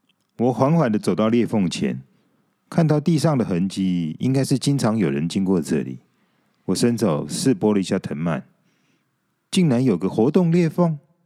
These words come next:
我说嘛，整天躲在房子里不出门，是要吃土哦。嗯，这房子到目前为止，这里是唯一的整齐。原来我钻出了活动裂缝外，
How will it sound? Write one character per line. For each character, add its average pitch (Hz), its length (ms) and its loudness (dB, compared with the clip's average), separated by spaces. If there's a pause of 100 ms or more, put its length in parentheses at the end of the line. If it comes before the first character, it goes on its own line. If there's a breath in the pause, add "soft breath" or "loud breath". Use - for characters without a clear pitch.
(520)
我 151 120 4
说 202 260 2
嘛， 117 560 0
整 110 220 0
天 190 180 2
躲 127 160 4
在 170 140 2
房 117 240 -4
子 117 100 0
里 76 220 0
不 - 160 0
出 120 240 0
门， 69 300 -4 (400)
是 135 160 0
要 127 100 2
吃 120 240 -2
土 71 300 -4
哦。 62 160 -14 (840)
嗯， 73 640 -2 (160)
这 147 120 0
房 113 280 0
子 110 180 0
到 131 160 0
目 143 220 0
前 92 180 0
为 90 180 2
止， 123 300 -8 (100)
这 143 140 0
里 101 160 0
是 98 420 -2 (680)
唯 127 180 4
一 196 180 0
的 151 120 0
整 - 240 -4
齐。 - 320 -12 (640)
原 117 160 0
来 104 240 4
我 98 160 2
钻 185 220 2
出 190 100 2
了 170 100 2
活 131 220 2
动 180 180 2
裂 180 160 2
缝 156 220 0
外， 147 280 0